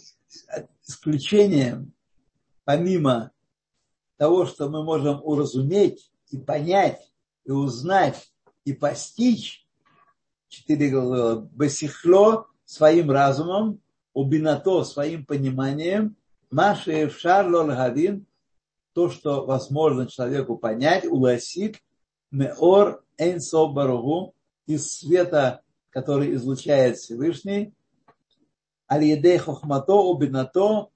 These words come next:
идбарах амирот шам беулам абрия,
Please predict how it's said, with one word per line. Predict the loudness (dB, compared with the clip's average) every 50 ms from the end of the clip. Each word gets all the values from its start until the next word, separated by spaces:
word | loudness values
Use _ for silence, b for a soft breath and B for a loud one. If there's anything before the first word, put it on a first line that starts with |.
| _
идбарах | -12 -10 -10 -8 -4 -2 0 2 2 2 2 2 0 -4 -12 _ _ _ _ _ _ _ _ _ _ _ _ _ _ _ _ _ _ _ _
амирот | -6 -4 -4 -2 -2 0 2 2 2 2 0 -2 -4 -10
шам | -10 -8 -6 -4 -4 -6 -6
беулам | -4 -4 -2 -2 0 -2 -2 -2 -4
абрия, | -4 -4 -4 -4 -4 -4 -4 -6